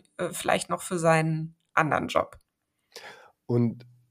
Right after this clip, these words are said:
Speaker 2: ganz, ganz wichtiger Punkt. Und wir, äh,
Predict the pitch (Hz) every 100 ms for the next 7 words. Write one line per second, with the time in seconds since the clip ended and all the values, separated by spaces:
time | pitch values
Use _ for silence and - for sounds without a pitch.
0 | _ - - - 90 76 110 117 - -
1 | 139 139 131 123 123 120 110 104 - 139
2 | 143 - 117 117 104 127 120 139 156 147
3 | - 135 131 120 123